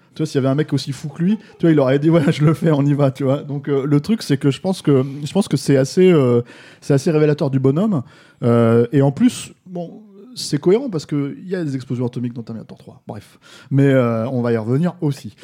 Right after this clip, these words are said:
Euh, donc là, il y a déjà cette première que-, ce premier questionnement où je pense que c'est très pratique de dire, « Ouais, mais en fait, le destin, il existe parce que, en fait, on a besoin de faire une suite. »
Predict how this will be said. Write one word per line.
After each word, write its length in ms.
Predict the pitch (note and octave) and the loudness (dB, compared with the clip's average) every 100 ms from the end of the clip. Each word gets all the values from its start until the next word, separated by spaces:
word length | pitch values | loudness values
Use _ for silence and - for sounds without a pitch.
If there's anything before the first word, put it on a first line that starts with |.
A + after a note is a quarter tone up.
| - - - | -20 -18 -2
Euh, 1160 | A#2 A2+ A2 A2 A#2 C2 C#2 C#2 - - - | 0 2 0 -2 -6 -10 -12 -14 -14 -14 -14
donc 240 | D#3 D3+ - | -4 -2 0
là, 100 | A#3 | 2
il 60 | |
y 60 | D3+ | 2
a 40 | |
déjà 200 | C#3+ D3+ | 2 0
cette 160 | A3 D3+ | -2 -4
première 340 | - D#3 E3 | -2 -2 -4
que-, 160 | - D3+ | -6 -8
ce 140 | - | -8
premier 180 | D3 D#3+ | -6 -6
questionnement 360 | D#3+ C#3+ E3 G#3+ | -6 -4 -2 -2
où 40 | |
je 80 | D#3+ | -4
pense 160 | F#3+ - | -8 -8
que 80 | |
c'est 140 | C3+ C3 | -8 -8
très 180 | - D#3+ | -6 -6
pratique 340 | - D3+ D#3+ | -6 -8 -12
de 80 | C#3+ | -10
dire, « 200 | D3 D#3 | -10 -10
Ouais, 80 | D#3+ | -8
mais 80 | B2+ | -8
en 40 | |
fait, 180 | D#3 C#3+ | -10 -10
le 80 | B2 | -8
destin, 280 | B2+ - | -8 -8
il 120 | D3 B2 | -6 -6
existe 320 | B2 A3 - | -6 -10 -8
parce 240 | C#3 - | -12 -8
que, 180 | E3 F3 | -6 -6
en 80 | D3 | -8
fait, 180 | D#3+ D3+ | -12 -10
on 40 | |
a 60 | B2+ | -8
besoin 140 | B2+ | -8
de 40 | C3+ | -10
faire 120 | C3 | -10
une 80 | B2 | -10
suite. » 280 | A2+ - | -12 -14